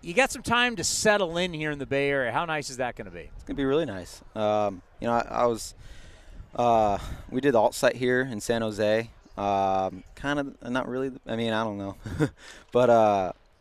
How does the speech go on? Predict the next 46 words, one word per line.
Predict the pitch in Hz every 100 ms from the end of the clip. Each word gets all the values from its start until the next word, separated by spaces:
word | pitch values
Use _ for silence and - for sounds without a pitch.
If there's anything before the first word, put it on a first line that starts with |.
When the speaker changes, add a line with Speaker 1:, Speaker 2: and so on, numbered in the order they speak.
| _ -
Speaker 2:
I |
Speaker 1:
You're | 196 233
Speaker 2:
got |
to |
Speaker 1:
not | 262
that | -
Speaker 2:
kinda | 202
Speaker 1:
far. | 214 190 147
It's |
Speaker 2:
yeah, | 202 175
Speaker 1:
only | 170
about | -
Speaker 2:
not | 180 175
that |
Speaker 1:
thirty | 170
Speaker 2:
far. | 160 165
Speaker 1:
miles | 156 151 139
away, | 139 139
Speaker 2:
So |
I | 165
Speaker 1:
yeah. | 170
Speaker 2:
kinda | 196 190
got | 175 160
my | 151
feet | - 165
wet | 156 147
with | -
kinda | 156 143 123 -
seeing | - 143 139 143
what | 135 123
was | 127 110
around | 107 117 127
here | 123 131 131
in | 127
a |
sense, | - 131 135 -
'cause | 120
I | 113
made | 117 113 -
some | - 110
trips | - 117 -
up | 110 113 -
just | 110 -
to |
see. | - 123 123 123 -
Uh, | 107 107 104 98 98 95